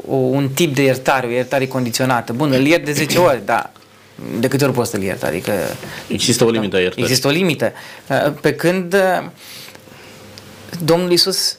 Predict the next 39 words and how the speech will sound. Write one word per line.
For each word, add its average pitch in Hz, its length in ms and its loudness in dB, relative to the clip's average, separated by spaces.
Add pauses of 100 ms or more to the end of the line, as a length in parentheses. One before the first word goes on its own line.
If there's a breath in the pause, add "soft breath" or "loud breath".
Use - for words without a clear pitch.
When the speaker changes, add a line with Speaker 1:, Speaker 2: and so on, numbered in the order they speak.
(120)
Speaker 1:
uh, 143 60 -2 (320)
spune 175 420 2
că 175 160 2 (560)
n-ar 175 260 2
trebui 139 260 -4
să 131 100 -2
existe 120 320 -8
nicio 120 200 -2
limită, 147 360 2
pentru 123 240 -2
că 139 100 2
Dumnezeu 139 380 0
nu 151 220 2
ne 143 300 2
iartă, 131 720 2 (300 loud breath)
nu 135 80 -2
știu, 131 120 -2
condiționat 135 500 2
sau 131 120 2
limitat. 131 540 2 (340)
Și - 140 -2
El 147 80 0
ne 143 80 2
iartă 170 440 2
de, 156 160 0
de - 140 -2
foarte, 170 320 0
foarte 143 300 -2
multe 131 260 0
ori 123 200 4
pe 123 80 -6
fiecare 117 400 0
dintre 107 300 0
noi. 101 220 -2 (600 loud breath)
Uh, 165 500 2
eu 208 120 4
cred 240 260 0
că 254 140 0 (1400 loud breath)
e, 160 180 4